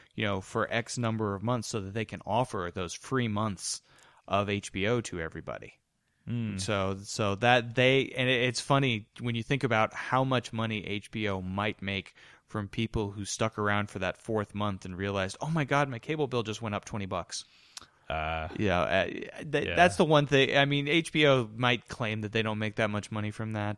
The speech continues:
Speaker 1: but
Speaker 2: I
Speaker 1: I
Speaker 2: bet they
Speaker 1: bet
Speaker 2: do.
Speaker 1: they make quite a bit <laughs>
Speaker 2: Yeah,
Speaker 1: from
Speaker 2: I bet
Speaker 1: people
Speaker 2: they
Speaker 1: who
Speaker 2: do.
Speaker 1: forget to call and cancel their H B O.
Speaker 2: Yeah, you're probably right. But they'll make a lot of, of just H B O Go as well once they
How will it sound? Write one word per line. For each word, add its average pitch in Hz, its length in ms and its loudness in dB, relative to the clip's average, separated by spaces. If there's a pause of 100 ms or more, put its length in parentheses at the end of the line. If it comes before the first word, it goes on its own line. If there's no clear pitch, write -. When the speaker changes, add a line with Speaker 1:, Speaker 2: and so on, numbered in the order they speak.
Speaker 1:
but 90 460 -6 (500)
Speaker 2:
I - 60 -2
Speaker 1:
I - 140 0
Speaker 2:
bet - 100 -2
they 139 100 2
Speaker 1:
bet 143 140 8
Speaker 2:
do. - 80 -4
Speaker 1:
they 127 200 8
make 107 300 0
quite 101 300 0
a 90 40 -6
bit 113 420 2 (360)
<laughs> 254 260 -8
Speaker 2:
Yeah, - 60 -4
Speaker 1:
from 135 80 2
Speaker 2:
I - 40 6
bet - 60 -2
Speaker 1:
people 120 280 2
Speaker 2:
they 107 60 -2
Speaker 1:
who 120 100 0
Speaker 2:
do. 110 80 -2
Speaker 1:
forget 107 360 0
to 107 80 -6
call 104 360 2
and 90 120 -6
cancel 92 640 -4 (120)
their 90 200 -2
H 85 260 -8
B 80 180 -6
O. 73 220 -6 (840)
Speaker 2:
Yeah, 78 360 -4 (160)
you're 92 140 -8
probably 85 420 -4
right. 87 240 -4
But 117 80 -4
they'll 143 140 2
make 165 160 0
a 131 80 2
lot 101 240 6
of, 90 240 0
of 90 140 -4
just 92 220 -4
H 98 260 -2
B 90 120 0
O 78 80 -2
Go 95 320 2
as 82 160 -4
well 98 300 4
once 92 240 -6
they 85 340 -2